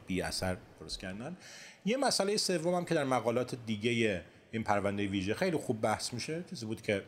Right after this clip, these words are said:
از همون اولش خیلی بحث بود که آقا اصلاً این، اه، خانم، این ای اس جی واقعاً تأثیری در عملکرد بخش حقیقی خواهد داشت یا نه. یعنی وقتی یه شرکتی رو از این جهت تحت اسکرینینگ قرار می‌دیم،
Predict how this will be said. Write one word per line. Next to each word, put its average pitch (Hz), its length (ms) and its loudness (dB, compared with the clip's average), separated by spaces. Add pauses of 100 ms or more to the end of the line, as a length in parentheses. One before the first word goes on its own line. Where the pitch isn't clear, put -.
از 113 140 -8
همون 123 160 -2
اولش 101 360 0
خیلی 92 260 0 (400)
بحث 113 260 0
بود - 160 -10
که - 100 2
آقا 170 120 4
اصلاً 139 380 4
این، 147 260 2
اه، 117 300 6
خانم، 110 320 4
این 113 240 2 (200)
ای 135 160 2
اس - 360 2
جی 151 460 2 (400)
واقعاً 120 640 4
تأثیری 110 560 2
در 92 220 2
عملکرد 107 500 4
بخش 92 340 2
حقیقی 107 520 2
خواهد 107 400 2
داشت 104 280 -4
یا 73 80 -10
نه. - 160 -14 (480)
یعنی 107 120 0
وقتی 110 220 2
یه 107 60 4
شرکتی 110 460 0
رو 104 60 2
از 95 120 -2
این 98 80 0
جهت 95 380 2 (280)
تحت 104 220 0
اسکرینینگ 110 480 0
قرار 107 280 4
می‌دیم، 117 480 -2